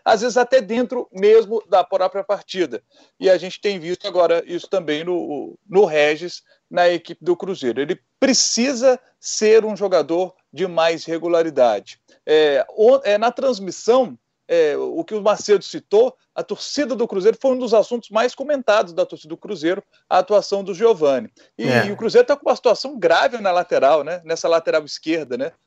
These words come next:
Speaker 1: Porque tem o Giovani, que, é, a, a torcida tá criticando, o Patrick Bray não conseguiu ser o titular ainda da posição, tanto que o Giovani foi contratado, né?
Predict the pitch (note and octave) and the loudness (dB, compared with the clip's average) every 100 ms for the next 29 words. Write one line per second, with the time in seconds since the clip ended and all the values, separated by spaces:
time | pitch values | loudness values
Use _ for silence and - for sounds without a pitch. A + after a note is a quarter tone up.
0 | _ F#3+ - A3+ G#3 D#3+ - A3+ A3 G3+ | _ -12 -2 2 2 2 -2 0 0 -2
1 | D3 F3 D3+ B2+ E3+ A3 A3 F3+ F#3 E3 | -2 0 0 0 0 0 -2 -8 -8 -6
2 | A#2 _ - D3 C#3 C3 C#3 C3+ F#3 D3+ | -8 _ -4 0 2 2 0 -2 -6 -6
3 | E3+ D#3+ D#3+ - C3 - - A3+ A#3+ A#3+ | -4 -2 -2 -4 -8 -16 0 2 2 0
4 | A#3 G3+ _ _ G3+ - G3+ - G#3 A3 | -8 -12 _ _ -10 -2 -2 -2 -8 -10
5 | G#3 D#3 C3 E3 F3 C3 D3+ E3+ F3+ D#3+ | -10 -8 0 2 2 2 -6 -10 -12 -12
6 | E3 B2+ E3 B2+ - _ - F#3+ E3 - | -16 -8 -6 -6 -8 _ -2 2 2 0
7 | - D3 C#3 C#3 C3+ C3 C3+ C3 - C3+ | -2 2 4 4 0 -2 -4 -4 -6 -10
8 | A2+ - G3 B3+ F3 - D#3 D3 C#3 A#2+ | -8 -4 -4 -2 -6 -6 -4 2 2 4
9 | C#3 - B2 - A#2+ - C3 - F3+ A#3+ | 0 0 -6 -6 -4 -2 0 0 0 -2
10 | C3+ G3 | -4 -6